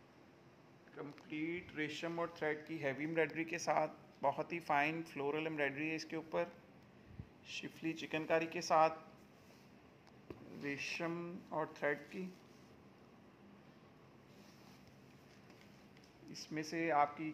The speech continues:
complete length और flare बनेगा। ओरिजिनल के मुताबिक कंप्लीट एसेसरीज दे रहे हैं इसकी।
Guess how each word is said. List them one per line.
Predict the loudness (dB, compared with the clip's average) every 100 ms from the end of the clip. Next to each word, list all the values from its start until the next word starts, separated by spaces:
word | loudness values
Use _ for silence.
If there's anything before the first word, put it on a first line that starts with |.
| -6
complete | -10 -8 -6 -4 -6 -12 -20 -20 -20 -20 -12
length | -2 0 0 -2
और | -2 -2
flare | -4 -4 -2
बनेगा। | -4 -4 -4 -6 -10 -20 -20 -20 -20 -20 -20 -20 -20 -20 -20 -12
ओरिजिनल | -8 -8 -6 -6
के | -2 -4
मुताबिक | 2 2 2 -2 -4 -16 -20 -16 -12
कंप्लीट | -10 -8 -8 -6
एसेसरीज | -4 -4 -4 -6 -6
दे | -4 -4
रहे | -4
हैं | -8
इसकी। | -8 -12